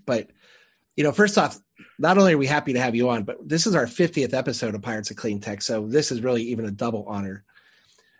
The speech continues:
The reason I bring up fifty episodes is probably over half of them, Lucas and I have been talking ad nauseum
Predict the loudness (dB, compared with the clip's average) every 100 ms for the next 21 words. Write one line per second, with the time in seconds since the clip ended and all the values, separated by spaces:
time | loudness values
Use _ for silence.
0 | -2 2 6 6 6 4 4 2 2 0
1 | 0 -2 -2 -2 -2 -2 -4 -8 -2 2
2 | 4 4 2 -2 0 0 0 -2 -2 -2
3 | -2 -2 -4 -4 -6 -10 _ _ _ _
4 | 0 0 2 0 0 0 -2 -2 -6 -2
5 | -2 0 -2 -2 -4 -6 -2 0 0 2
6 | 0 0 -2